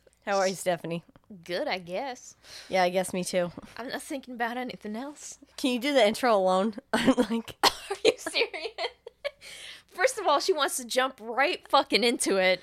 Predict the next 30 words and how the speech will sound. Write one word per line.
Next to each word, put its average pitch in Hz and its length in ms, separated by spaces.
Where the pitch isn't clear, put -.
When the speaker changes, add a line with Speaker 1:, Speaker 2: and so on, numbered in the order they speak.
Speaker 1:
'cause 262 160
she's 226 220
like, 175 240
"I'm 180 180
too 202 140
far 180 300
gone, 175 320
bitch." 180 80
Speaker 2:
I'm 330 200
like, 339 380
I 269 60
feel 320 200
like 339 180
gravity's 247 520
fighting 247 520
me 214 100
from 226 200
my 180 120
brain, 190 400
so 240 180
I 202 140
need 233 220
to, 233 180
<laughs> 202 400
um, 202 400
<laughs> - 720
Speaker 1:
I, 262 320
you 254 120
know 302 100
what? 339 320